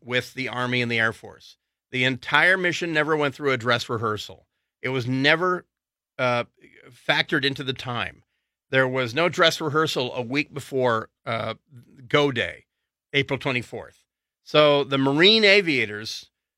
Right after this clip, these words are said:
flying a familiar aircraft, the, uh, the R H fifty-three, which was almost identical to the Marine Corps Sea Stallion, C H fifty-three, that's not a problem.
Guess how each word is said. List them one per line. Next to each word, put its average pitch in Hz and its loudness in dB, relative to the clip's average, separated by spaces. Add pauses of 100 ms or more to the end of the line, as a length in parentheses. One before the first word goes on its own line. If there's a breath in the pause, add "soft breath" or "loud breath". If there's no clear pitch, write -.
(200)
flying 156 4
a 147 0
familiar 175 4
aircraft, 135 2 (100)
the, 135 0
uh, 120 0 (340)
the 135 -2
R 151 6
H 147 2
fifty-three, 127 -4 (140)
which 127 -4
was 123 -4
almost 135 0
identical 117 -4
to - -14
the 113 -6
Marine 127 -4
Corps 117 -2
Sea 151 -6
Stallion, 104 -8
C - -10
H 139 -4
fifty-three, 110 -10 (380)
that's 226 0
not 202 0
a 147 -4
problem. 214 0